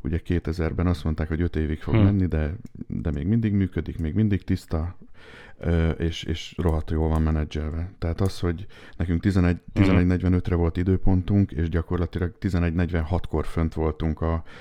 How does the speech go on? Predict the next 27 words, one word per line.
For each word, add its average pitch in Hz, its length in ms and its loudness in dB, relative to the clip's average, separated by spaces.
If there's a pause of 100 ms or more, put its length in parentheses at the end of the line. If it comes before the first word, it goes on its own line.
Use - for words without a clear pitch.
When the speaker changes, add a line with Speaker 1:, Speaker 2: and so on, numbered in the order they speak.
(140)
Speaker 1:
a - 120 -6
keréken, 85 680 2
úgy, 101 240 2
hogy 85 200 2
előtte, 90 720 0 (800)
én 85 60 0
nem 85 140 4
tudom, 78 320 -4
több 73 220 2
ezer 73 200 2
ember 73 280 0
állt 71 200 -4
lent, 71 420 -4
de 78 180 -2
mégis, 80 680 0
mégis, 87 480 0
mégis 87 320 2
úgy 82 140 0
menedzselik, 80 560 0
hogy, - 340 -8
hogy, 82 280 -8 (140)
hogy 78 140 -8
jó 73 160 -4
legyen. 71 360 -4 (600)
Úgyhogy 80 260 -2
hajrá 85 360 6
mindenki, 95 600 4